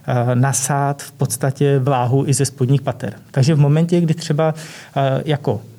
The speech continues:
zemědělec, hospodář, podnikatel nějakým způsobem se musíte uživit, eh, jdete, eh, samozřejmě, eh, k nějaký prosperitě, k nějakému zisku, tak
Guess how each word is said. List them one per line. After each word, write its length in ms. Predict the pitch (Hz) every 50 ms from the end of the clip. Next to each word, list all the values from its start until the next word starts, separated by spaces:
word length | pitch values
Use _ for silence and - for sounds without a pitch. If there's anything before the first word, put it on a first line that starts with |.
| - _ _ -
zemědělec, 880 | 123 127 127 131 143 147 151 165 165 170 175 185 185 185 185 - - - - - - -
hospodář, 720 | - 135 - - - 147 147 147 147 151 156 165 - - - -
podnikatel 720 | - 135 123 139 135 135 156 139 - - 151 151 147 151 147
nějakým 320 | 143 139 127 - - 143
způsobem 680 | 139 - - 147 - - 147 135 139 139 139 139 143 143 - - - - - -
se 120 | - -
musíte 400 | - 110 113 - 170 160 170 165
uživit, 580 | 165 156 151 - 160 151 151 151 151 147 147 -
eh, 800 | - - - - - _ - 131 127 123 123 120 123 123 - -
jdete, 240 | 131 135 131 - 143 135 135 139
eh, 420 | 135 131 127 127 127 127 131 135
samozřejmě, 880 | 135 - 135 131 131 135 131 123 135 131 131 131 131 131 131 127 127 127
eh, 1040 | - 127 123 120 120 123 123 123 120 120 120 120 120 123 120 131 135 131 123 120 120
k 80 | 117 -
nějaký 260 | 135 123 120 - 113
prosperitě, 520 | - 131 131 - - - 143 139 - 143
k 80 | 135 -
nějakému 340 | 131 113 110 - 147 147 139
zisku, 440 | 110 120 113 - - 180 196 208 202 - - - - - - - - - _
tak 180 | - 170 131